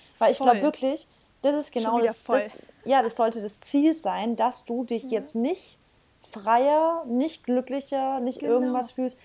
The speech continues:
Speaker 1: Die Person soll einfach nur ein coo-, ein Add-on in deinem Leben sein, die dir einfach
Speaker 2: Ja.
Speaker 1: krass noch mal mehr Freude rein-, also noch, noch krasser coole Momente bringt, aber die, die soll dich nicht retten.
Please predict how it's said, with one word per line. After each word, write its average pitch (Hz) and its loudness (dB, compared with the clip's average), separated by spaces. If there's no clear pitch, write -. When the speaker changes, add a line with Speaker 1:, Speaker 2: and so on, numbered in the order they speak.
Speaker 1:
Die 240 -6
Person 269 -2
soll 269 -2
einfach 277 -4
nur 254 -2
ein 233 -6
coo-, - -10
ein 226 -8
Add-on 247 -2
in 240 -4
deinem 214 0
Leben 233 -2
sein, 214 -4
die 208 -8
dir 202 -6
einfach 220 -10
Speaker 2:
Ja. 214 -18
Speaker 1:
krass 254 -6
noch 226 -2
mal 226 0
mehr 233 0
Freude 220 0
rein-, 202 -6
also 214 -2
noch, 247 0
noch 254 0
krasser 254 -2
coole 254 -2
Momente 233 -4
bringt, 240 -8
aber 220 -4
die, 220 -4
die 233 -6
soll 247 0
dich 240 -4
nicht 220 -6
retten. 196 -6